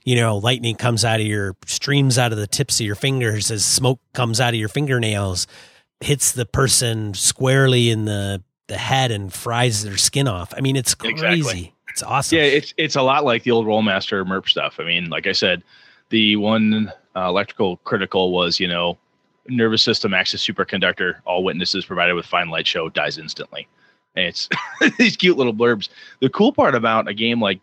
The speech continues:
Speaker 2: Dungeon Crawl Classics is that it's, it's a D twenty type of system, clearly. Um, so if you want to port those things from one D twenty game to another, if you wanna play, play something, um, like, uh, Castles and Crusades or Crypts and Creatures, any of the other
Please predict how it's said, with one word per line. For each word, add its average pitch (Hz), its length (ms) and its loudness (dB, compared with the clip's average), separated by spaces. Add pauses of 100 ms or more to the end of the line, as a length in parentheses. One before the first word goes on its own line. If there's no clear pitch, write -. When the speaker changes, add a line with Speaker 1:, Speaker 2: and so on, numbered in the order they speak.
(100)
Speaker 2:
Dungeon 107 300 -4
Crawl 92 180 -2
Classics 92 520 -4
is 90 100 -6
that 95 160 4
it's, 90 240 -2 (100)
it's 107 160 -4
a 113 80 0
D 127 160 0
twenty 113 340 -2
type 107 240 -2
of 90 100 -4
system, 131 440 0 (460)
clearly. 127 360 4 (460)
Um, 110 420 2
so 131 420 4
if 120 140 0
you 120 120 -2
want 120 300 2
to 110 420 -2 (180)
port 160 340 2
those 110 380 0
things 98 420 0
from 107 280 -4
one 110 200 -2
D 107 160 0
twenty 110 280 -2
game 95 260 0
to - 80 -14
another, 101 220 -2
if 78 120 -10
you 156 80 0
wanna 175 140 4
play, 123 240 2 (160)
play 123 160 2
something, 117 520 0 (540)
um, 101 380 2 (1120)
like, 110 280 0
uh, 107 120 2
Castles 117 400 0
and 117 120 -4
Crusades 104 840 0
or 95 240 -6
Crypts - 340 0
and 110 100 -2
Creatures, 107 520 -2
any 135 240 2
of 113 220 0
the 110 160 0
other 113 300 2